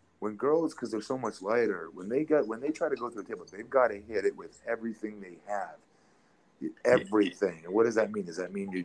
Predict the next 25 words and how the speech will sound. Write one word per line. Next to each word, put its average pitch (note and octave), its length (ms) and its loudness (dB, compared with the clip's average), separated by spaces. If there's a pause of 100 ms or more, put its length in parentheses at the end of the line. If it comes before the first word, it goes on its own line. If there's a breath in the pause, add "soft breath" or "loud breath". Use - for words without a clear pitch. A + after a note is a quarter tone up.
(120)
you F2+ 100 4
climb G2+ 300 4
up G2+ 160 6
and F2+ 80 -4
jump G2 180 6
from E2+ 140 -6
higher? A#2 480 2 (320)
No, A#2+ 180 4
it G2 100 -2
means G#2+ 200 -4
when G2 180 0
you A#2 100 2
come B2+ 260 2
down, A2+ 300 4
you G#2 120 0
gotta A#2+ 400 6 (440)
not G#2+ 220 0
just G#2+ 320 -2 (380)
fall G#2+ 440 2
off G#2 260 2
the F#2+ 100 -4
ladder. F#2+ 520 -2
You've G2 300 -8
got C#3 280 2
to F#2+ 160 -6